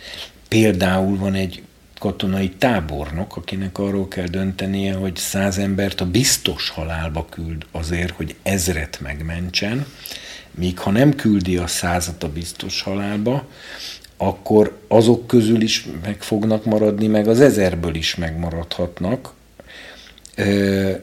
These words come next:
melyiket döntse ő például, ehhez benne kell lennie abban a helyzetben, ezért kap egy tábornok például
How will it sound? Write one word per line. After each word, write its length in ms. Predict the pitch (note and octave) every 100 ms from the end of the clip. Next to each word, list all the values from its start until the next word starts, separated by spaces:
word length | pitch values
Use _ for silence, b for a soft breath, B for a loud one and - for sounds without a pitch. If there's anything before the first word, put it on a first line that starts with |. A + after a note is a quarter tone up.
| - _ _ - - -
melyiket 680 | G2+ A#2+ A#2+ A2 A2 G#2+ G2
döntse 540 | G2+ G#2+ G2+ F#2 G2 E2+
ő 200 | E2+ E2+
például, 840 | G2+ F#2+ F#2 G2 G2 G2+ A#2 D3+ - - - _ _ _
ehhez 560 | - A#2+ B2 C3+ B2 B2 - - - -
benne 400 | F2 G2 A#2 A#2+
kell 380 | A#2+ G#2 G2+ E2+
lennie 520 | E2+ F#2 G#2 G2+ G2
abban 300 | G2 G2 F#2+
a 100 | E2+
helyzetben, 760 | D#2+ F2+ G2+ A#2 A2 A#2 B2 - -
ezért 520 | A2 A2+ A2 G2+ -
kap 260 | - G2+ -
egy 140 | F2
tábornok 720 | - F#2+ G2 F#2+ F#2 E2+ E2+ -
például 680 | F#2+ F2+ F2+ F2+ F2+ F2+